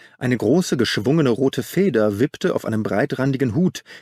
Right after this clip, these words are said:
der in der koketten Manier der Duchess of Devonshire auf einem Ohr saß. Unter diesem pompösen Gebilde schaute sie nervös und zögernd zu unserem Fenster hinauf.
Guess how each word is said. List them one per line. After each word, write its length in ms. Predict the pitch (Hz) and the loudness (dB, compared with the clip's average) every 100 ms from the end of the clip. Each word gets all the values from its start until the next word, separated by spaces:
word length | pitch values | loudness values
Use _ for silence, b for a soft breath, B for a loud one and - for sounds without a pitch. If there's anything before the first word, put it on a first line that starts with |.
| - | 0
der 120 | 135 | 2
in 80 | 147 | 4
der 120 | 156 | 2
koketten 500 | - 139 202 - 180 | 0 -2 -2 0 2
Manier 400 | 139 131 147 175 | 2 2 2 2
der 200 | 139 131 | 2 0
Duchess 520 | 120 180 - 160 147 | 0 -4 -2 -2 -2
of 180 | - 123 | -2 -2
Devonshire 720 | 127 202 120 98 - 107 101 101 | 0 2 2 0 0 0 0 -2
auf 120 | - - | -8 -4
einem 380 | 131 123 127 143 | -2 0 -2 0
Ohr 280 | 131 101 | 0 0
saß. 520 | 92 90 - - - - _ _ _ _ _ _ _ _ - | -2 -6 -8 -14 -18 -18 _ _ _ _ _ _ _ _ -2
Unter 200 | 208 214 | 4 6
diesem 280 | 240 226 214 | 8 6 4
pompösen 680 | 175 156 - 233 160 123 | 4 2 2 2 2 2
Gebilde 580 | 117 107 165 151 107 147 | 2 4 4 4 4 2
schaute 360 | 175 208 214 180 | 2 2 2 2
sie 140 | 151 | 2
nervös 600 | 139 117 98 139 202 - | 2 2 4 2 2 -2
und 260 | - 107 - | -4 -4 -6
zögernd 600 | - 165 156 131 123 117 | 0 2 2 2 0 -2
zu 180 | - 120 | -4 -4
unserem 280 | 127 135 160 | -2 -2 -2
Fenster 440 | - 104 - - | -2 -4 -4 -4
hinauf. 520 | 101 98 92 - - | 0 0 -2 -6 -16